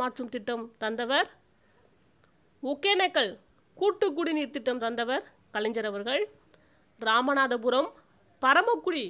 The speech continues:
கூட்டு குடிநீர் திட்டம் தந்தவர். அறந்தாங்கி கூட்டு குடிநீர், திண்டுக்கல் கூட்டு குடிநீர், அனைத்து வருடங்களும் ஏரி மற்றும்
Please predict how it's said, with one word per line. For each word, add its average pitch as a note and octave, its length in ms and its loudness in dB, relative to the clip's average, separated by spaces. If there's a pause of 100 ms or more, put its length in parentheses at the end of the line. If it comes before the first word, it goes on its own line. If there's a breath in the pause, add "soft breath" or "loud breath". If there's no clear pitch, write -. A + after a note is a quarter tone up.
(300)
கூட்டு F4+ 340 -2
குடிநீர் C#4 400 -4
திட்டம் A#3 260 -6
தந்தவர். A#3 400 -2 (1000 soft breath)
அறந்தாங்கி C#4+ 680 2
கூட்டு C4 280 -6
குடிநீர், B3+ 460 -2 (920)
திண்டுக்கல் D#4+ 540 2 (140)
கூட்டு D4+ 280 -4
குடிநீர், C4+ 440 -4 (840)
அனைத்து C#4 440 -4
வருடங்களும் B3+ 580 0 (600 soft breath)
ஏரி E4 400 0
மற்றும் D4+ 380 -4